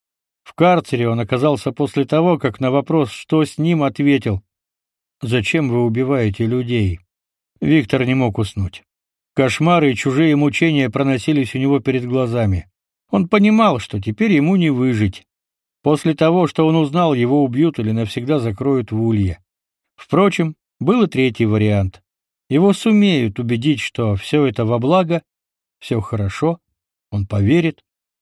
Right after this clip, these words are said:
потом вернется домой, а уже там сойдет с ума, выбросится в окно или покончит с собой любым другим способом. Следовало поступить по-другому. За ним наверняка придет Головлев.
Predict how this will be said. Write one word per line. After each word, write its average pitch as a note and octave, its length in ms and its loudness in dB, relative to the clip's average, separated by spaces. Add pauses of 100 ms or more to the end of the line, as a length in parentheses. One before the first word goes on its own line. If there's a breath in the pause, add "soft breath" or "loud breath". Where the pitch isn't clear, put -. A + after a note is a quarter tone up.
(160)
потом A#3 260 0
вернется C#3+ 460 2
домой, B2+ 540 0 (640)
а C#3+ 100 2
уже G3 200 2
там B2 500 2
сойдет B2+ 480 -2
с - 80 -10
ума, D3 340 -2 (540)
выбросится D3 600 0
в C3+ 80 0
окно F3 320 0
или C3+ 120 2
покончит B2+ 600 -4
с - 40 -16
собой C3+ 320 0
любым C3 340 -2
другим B2 420 -2
способом. G2 760 -6 (840)
Следовало C#3 680 0
поступить B2+ 760 -6
по-другому. A#2 880 -2 (920)
За B2+ 160 0
ним D#3 180 2
наверняка C#3+ 600 0
придет C3 400 0
Головлев. B2+ 840 -2